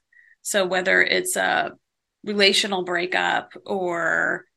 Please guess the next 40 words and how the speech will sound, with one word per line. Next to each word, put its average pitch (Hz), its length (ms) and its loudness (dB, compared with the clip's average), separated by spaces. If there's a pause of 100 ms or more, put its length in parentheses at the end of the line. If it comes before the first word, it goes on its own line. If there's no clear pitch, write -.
(440)
uh, 160 320 -6
a - 80 -2
job 220 380 4
loss 190 540 0
or 180 120 -4
a 170 80 -4
death, 202 500 2
what's 220 200 -2
our 214 200 0
patterned 190 540 0
response? - 880 -6 (720)
And 185 280 2
we 190 140 0
see 240 400 0
that 190 260 2
we 196 140 -4
respond 175 640 -2
the 165 80 -6
same 170 320 -4
way. 190 220 0
Well, 208 160 0
what's 220 280 2
the 185 120 -6
better 180 640 -2
way? 175 360 -2
What's 208 200 -4
God's 185 500 -2
way - 560 -6
of 190 200 -4
dealing 165 320 -4
with - 160 -12
loss? - 520 -8 (120)
You 180 140 -2
know, 175 120 -2
do 190 100 -2
we, 190 300 -4
do 220 120 -4
we 214 120 -2
check 202 320 0
out? 240 520 4